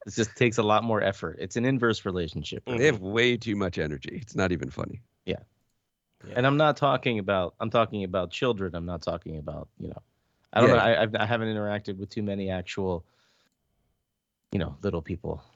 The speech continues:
Speaker 2: Sure.
Speaker 1: Midget hockey players, yes, but not little
Speaker 2: Right,
Speaker 1: people.
Speaker 2: yeah,
Speaker 3: Mm.
Speaker 2: yeah.
Speaker 3: Right.
Speaker 2: That's good.
Speaker 3: So, yeah. So, uh, all in all, the weekend was good.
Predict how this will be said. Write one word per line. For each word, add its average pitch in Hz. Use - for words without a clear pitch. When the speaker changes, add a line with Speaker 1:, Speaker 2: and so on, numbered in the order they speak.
Speaker 2:
Sure. 98
Speaker 1:
Midget 139
hockey 139
players, 104
yes, 92
but 92
not 95
little 92
Speaker 2:
Right, 110
Speaker 1:
people. 90
Speaker 2:
yeah, 95
Speaker 3:
Mm. 95
Speaker 2:
yeah. 98
Speaker 3:
Right. 90
Speaker 2:
That's -
good. -
Speaker 3:
So, 120
yeah. 127
So, 90
uh, 90
all 117
in 143
all, 117
the 98
weekend 98
was 87
good. 104